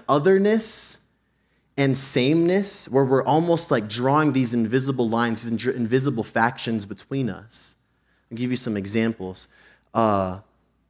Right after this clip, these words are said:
you know, it's, it's very common for many people in the church to have what, what's called, like, a high view of worship. Uh,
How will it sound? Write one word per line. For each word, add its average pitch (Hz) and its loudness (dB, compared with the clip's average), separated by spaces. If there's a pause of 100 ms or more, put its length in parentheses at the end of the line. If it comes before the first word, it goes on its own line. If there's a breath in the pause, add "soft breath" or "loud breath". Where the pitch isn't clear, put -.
(280)
you 151 0
know, 127 4
it's, 123 0
it's 135 -2
very 175 2
common 156 0
for - -4
many 131 2
people 131 -4
in 117 -2
the 107 -4
church 117 -4
to 127 -4
have 110 0
what, 110 -4
what's 107 -4
called, 113 -4
like, 104 -6
a - -4
high 123 0
view 107 -2 (340 soft breath)
of 104 -6
worship. 104 -4 (920)
Uh, 98 -2